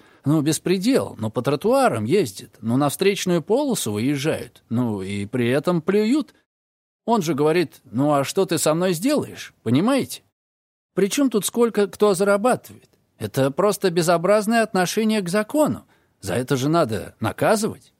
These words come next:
Вы не согласны? Леонид Ольшанский. Вы считаете, что если мы сейчас штраф увеличим в два, в три раза, а в кодексе есть предельный размер, выше которого вообще никак нельзя, то не будут ездить по тротуарам?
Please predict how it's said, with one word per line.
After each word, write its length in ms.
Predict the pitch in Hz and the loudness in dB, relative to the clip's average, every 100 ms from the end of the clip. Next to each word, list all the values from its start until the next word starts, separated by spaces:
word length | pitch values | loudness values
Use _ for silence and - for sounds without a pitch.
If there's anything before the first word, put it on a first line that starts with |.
| - | -6
Вы 120 | 113 | -2
не 80 | 147 | 0
согласны? 600 | - 156 220 294 - - _ _ _ _ _ - | 0 0 0 -2 -8 -16 _ _ _ _ _ -2
Леонид 440 | 151 165 185 214 | 2 2 2 2
Ольшанский. 640 | 202 185 - - - - _ _ | 2 0 -4 -8 -14 -20 _ _
Вы 280 | - 165 170 | 0 2 2
считаете, 560 | - 196 185 147 175 | 2 2 2 2 0
что 200 | 151 185 | 2 2
если 300 | 170 175 175 | 2 2 2
мы 120 | 175 165 | 2 2
сейчас 440 | 180 185 165 - | 0 2 2 0
штраф 400 | - - 190 156 | -6 0 2 2
увеличим 480 | 135 156 170 139 131 | 2 2 2 2 0
в 80 | 123 | 0
два, 280 | 139 165 127 | 2 4 4
в 80 | |
три 200 | - 147 | 0 0
раза, 460 | 165 170 92 80 - - | 2 2 2 -6 -12 0
а 160 | 131 | 0
в 80 | 123 | 2
кодексе 440 | 170 143 120 147 135 | 0 0 0 0 2
есть 340 | 151 139 - | 2 0 -2
предельный 460 | 151 143 151 135 135 | -2 2 2 4 4
размер, 500 | 147 127 101 80 85 | 2 2 -2 -4 -2
выше 260 | 127 120 | -2 0
которого 480 | 127 123 139 113 117 | 0 2 2 2 2
вообще 400 | 135 147 - 202 | 2 2 0 0
никак 340 | 120 123 110 | 2 2 0
нельзя, 400 | 135 135 113 82 | 2 0 0 -4
то 300 | - 117 107 | -2 -2 0
не 140 | 107 120 | 2 2
будут 340 | 175 269 240 | 0 0 0
ездить 360 | 175 123 110 - | 2 0 0 -4
по 120 | 139 | -2
тротуарам? 520 | 147 147 110 - - | 0 0 -2 -4 -14